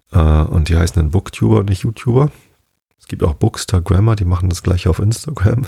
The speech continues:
<laughs> Das ist eine ganz coole, coole Community. Ähm, und da gibt's so ein paar Leute, die sich dann auch zusammentun und gemeinsam Videos machen und so. Sehr nett. Also wenn ihr Leseratten seid und, äh, Input braucht, dann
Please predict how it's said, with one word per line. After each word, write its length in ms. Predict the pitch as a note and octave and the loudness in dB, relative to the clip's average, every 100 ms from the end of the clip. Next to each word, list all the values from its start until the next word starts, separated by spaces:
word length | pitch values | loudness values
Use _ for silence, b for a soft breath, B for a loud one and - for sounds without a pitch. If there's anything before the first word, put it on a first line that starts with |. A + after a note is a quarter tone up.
| - | -8
<laughs> 80 | - | -4
Das 140 | - | -4
ist 60 | - | 0
eine 100 | F2+ | -2
ganz 120 | - | 0
coole, 220 | - F2+ B B B B | 0 0 B B B B
coole 220 | - G2 | -2 0
Community. 560 | F2+ E2+ F2 F#2+ E2+ F2 B B B _ | 2 2 2 2 0 -2 B B B _
Ähm, 380 | F#2 D#2+ D#2+ D#2 B B _ _ _ _ _ _ - | 2 4 2 0 B B _ _ _ _ _ _ -4
und 120 | F2 | 2
da 80 | E2+ | 2
gibt's 240 | D#2+ F2 - | 2 -2 0
so 60 | |
ein 120 | D#2+ | 0
paar 160 | D2+ D#2 | 0 0
Leute, 240 | D2 D#2+ | 0 -2
die 120 | E2 D#2 | -2 -4
sich 100 | D#2+ | -2
dann 180 | D#2 | -2
auch 140 | D2 D#2 | -4 -6
zusammentun 600 | - D#2 D2 E2+ - E2 | -10 -8 -4 -2 0 0
und 120 | D#2 | 0
gemeinsam 460 | D#2 D2 D#2 E2 D#2 | 0 0 0 0 -2
Videos 300 | E2 D2+ - | -2 -4 -6
machen 180 | D#2+ D#2 | -8 -8
und 120 | D#2 | -4
so. 220 | D#2+ D2 B B B B B | -2 -2 B B B B B
Sehr 200 | - D#2 | -2 2
nett. 240 | D#2 D#2+ | 2 2
Also 180 | - D2+ | 2 2
wenn 140 | D#2 F2 | 2 2
ihr 220 | E2 D#2 | 2 2
Leseratten 720 | D2+ D#2+ F#2+ G2 F2+ - F2+ | 2 2 2 0 -2 0 0
seid 260 | F2 F2 F2+ | 2 0 0
und, 220 | D#2+ - | -2 -2
äh, 240 | D2 D2+ | -2 0
Input 560 | E2 F2 F2 - F2+ - | 0 -2 -4 -4 -6 -4
braucht, 380 | F2+ G2 A2 - | -2 0 0 0
dann 220 | D#2+ | 0